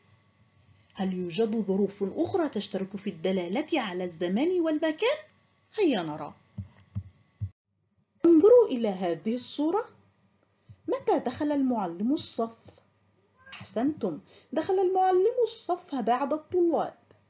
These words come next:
وهذه الصورة، أين تقع مدرستك؟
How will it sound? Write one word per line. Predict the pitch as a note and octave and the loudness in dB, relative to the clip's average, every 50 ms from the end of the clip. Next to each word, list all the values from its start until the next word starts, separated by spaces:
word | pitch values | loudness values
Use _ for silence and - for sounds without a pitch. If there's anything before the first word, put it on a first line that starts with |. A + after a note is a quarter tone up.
| _ _ - _ _ _ - - F#2 - - - F#2 - _ _ - - F#2+ _ _ _ _ _ - - _ _ _ _ - - - - _ _ _ _ - - _ _ _ - - - | _ _ -20 _ _ _ -16 -16 -14 -14 -14 -16 -16 -16 _ _ -20 -20 -20 _ _ _ _ _ -20 -20 _ _ _ _ -20 -20 -20 -20 _ _ _ _ -20 -20 _ _ _ -12 2 8
وهذه | - G#4 A#4+ G4 G4 G4 D#4 A#3+ C4 D4+ C#4+ | 10 10 12 12 12 10 10 8 6 4 4
الصورة، | D4 - - - - D4 C#4+ C#4+ C#4+ C#4+ C#4+ C#4+ C#4+ - - _ _ _ _ _ _ - - - _ - - - - _ _ _ _ - - - _ _ - - - _ _ _ _ - | 2 0 -2 0 2 2 4 4 4 4 4 2 0 -4 -10 _ _ _ _ _ _ -20 -20 -20 _ -14 -14 -14 -14 _ _ _ _ -20 -20 -20 _ _ -20 -20 -20 _ _ _ _ 0
أين | C5 C5+ A4+ F#4 D#4 D4 | 2 4 4 4 4 4
تقع | - D#4 D4 - C#4+ C#4 | 2 0 0 0 2 4
مدرستك؟ | C#4 C4+ C#4 C#4 - C#4+ C4+ C#4 C#4 C4+ - D4 D4 - C#4 C#4+ C#4+ C#4+ - _ _ - - - - | 4 4 4 4 4 2 2 2 2 0 -2 -2 0 2 2 2 0 -2 -6 _ _ -20 -20 -20 -20